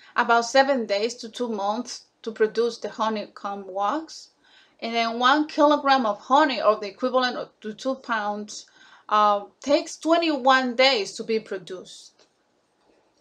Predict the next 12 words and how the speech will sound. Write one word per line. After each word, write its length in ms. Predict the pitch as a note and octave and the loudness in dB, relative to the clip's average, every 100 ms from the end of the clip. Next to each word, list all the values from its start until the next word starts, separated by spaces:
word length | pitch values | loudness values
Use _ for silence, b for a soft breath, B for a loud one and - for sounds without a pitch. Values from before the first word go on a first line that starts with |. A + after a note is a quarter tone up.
| _ | _
If 280 | C4 B3+ - | -4 -4 -4
this 280 | E4 E4+ | -4 -2
young 440 | C#4 C#4+ C4 B3+ A#3+ | 2 6 6 2 -2
man 300 | C4+ B3 G3 | -2 -2 -4
had 240 | G#3+ G#3 | -2 -2
been 200 | G#3+ G#3 | -2 -6
fasting 680 | G#3 C4+ C4 C#4 C4+ G3 F#3+ - | -6 -2 2 0 -2 -10 -10 -4
or 180 | G#3 G3 | -2 -2
alert, 680 | F#3+ G#3 G#3+ C4+ G3+ - - | -6 -4 0 0 -2 -10 -14
he 160 | - C#4 | -10 -2
would 180 | A3+ | -2
not 380 | G3+ A3 C4 - | 0 -2 -4 -6